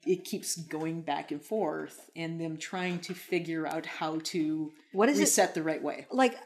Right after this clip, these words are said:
Speaker 2: I don't wanna be trapped in this loop forever. What do we have to do? What do we have to do to make this stop?
Speaker 1: Mm-hmm.
Speaker 2: So they're trying to figure out, like, "Oh, well, maybe if we do this, that'll make it." Nope, we're, here we are again.
Speaker 1: Mm-hmm.
Speaker 2: Um,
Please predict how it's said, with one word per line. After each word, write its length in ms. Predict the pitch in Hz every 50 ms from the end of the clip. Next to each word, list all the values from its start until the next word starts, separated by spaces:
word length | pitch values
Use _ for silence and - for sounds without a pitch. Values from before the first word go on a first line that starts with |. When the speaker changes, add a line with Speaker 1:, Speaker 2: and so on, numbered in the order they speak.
| - _ _ _ -
Speaker 2:
I 100 | 240 247
don't 100 | 277 294
wanna 120 | 285 262 240
be 100 | 233 226
trapped 240 | - 220 202 202
in 60 | 208 202
this 140 | 190 -
loop 120 | - 190 185
forever. 260 | - 208 220 220 220
What 160 | 185 175 208 220
do 80 | 262
we 120 | 254 262 233
have 320 | - - 226 220 220 -
to 80 | - 226
do? 520 | 180 220 247 285 262 190 139 101 80 - - _ _ _ _ _
What 120 | - 208 233
do 60 | 285
we 100 | 294 285
have 300 | 220 220 277 277 269 277 -
to 80 | 277
do 280 | 247 220 262 277 269 254
to 120 | 240 -
make 200 | 226 220 214 214 -
this 180 | 214 196 190 - -
stop? 520 | - 277 277 262 175 131 - - - - - _ -
Speaker 1:
Mm-hmm. 240 | 208 220 202 220 226 226 - - _ _ _
Speaker 2:
So 280 | - - 240 220 208 202
they're 160 | 196 220 208
trying 260 | 208 - 226 214 214 208
to 40 | 214
figure 220 | 214 226 202 208
out, 160 | 202 196 190
like, 160 | - 180 - - -
"Oh, 320 | - 247 247 233 220 220 - -
well, 80 | 226 214
maybe 220 | 233 240 226 262
if 120 | 247 -
we 80 | 254 233
do 140 | - 233 233
this, 200 | 208 214 190 -
that'll 180 | - 190 190 185
make 160 | 185 180 -
it." 160 | 190 185 - -
Nope, 440 | 180 180 190 190 208 240 262 - - -
we're, 120 | 196 208
here 160 | 180 180 226
we 80 | 240 254
are 100 | 262 277 294
again. 480 | 294 339 339 320 302 285 285 294 277
Speaker 1:
Mm-hmm. 400 | 196 202 196 185 185 185 196 226 269 - - _ - 214
Speaker 2:
Um, 320 | 208 202 196 196 196 -